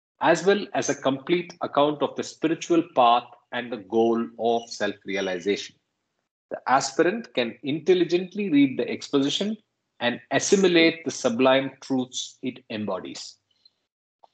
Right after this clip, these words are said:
Brief exposition for meditation through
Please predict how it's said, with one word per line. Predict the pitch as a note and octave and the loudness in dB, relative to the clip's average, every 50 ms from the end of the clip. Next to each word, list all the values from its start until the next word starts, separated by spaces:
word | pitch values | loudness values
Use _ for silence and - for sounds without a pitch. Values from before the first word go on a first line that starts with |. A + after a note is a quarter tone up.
| _ _ _ _ _ _ _ _ _ _ _ _ _ _ _ _ _ _ _ _ _ _ _ _ _ _ _ _ _ _ _ _ _ _ _ _ _ _ _ _ _ _ _ _ _ _ _ _ _ - - _ _ _ _ _ _ _ _ _ _ _ _ _ _ _ _ _ _ _ _ _ _ _ _ - | _ _ _ _ _ _ _ _ _ _ _ _ _ _ _ _ _ _ _ _ _ _ _ _ _ _ _ _ _ _ _ _ _ _ _ _ _ _ _ _ _ _ _ _ _ _ _ _ _ -20 -20 _ _ _ _ _ _ _ _ _ _ _ _ _ _ _ _ _ _ _ _ _ _ _ _ -18
Brief | B2+ G#2+ F#2+ - D3+ F#3 G#3+ A3+ A3 - - - - _ - | -16 -12 0 2 4 6 6 6 4 2 -4 -14 -16 _ -8
exposition | D#3 D#3 - - - F3+ D#3+ C#3+ B2+ - - G#2+ B2+ F3+ - _ _ | -8 -8 -6 -6 -4 -2 -2 -2 -2 -4 -6 -6 -8 -10 -14 _ _
for | _ C#3 A#2+ | _ -2 0
meditation | A2+ A#2+ C3+ D#3 D#3+ - E3 E3 D#3+ - - D#3+ E3 D#3+ D#3+ _ | 2 2 0 2 2 2 2 2 0 -2 -4 -6 -6 -8 -10 _
through | - B2+ C#3 C#3 C#3 C#3 C3+ | 0 2 2 4 2 0 -4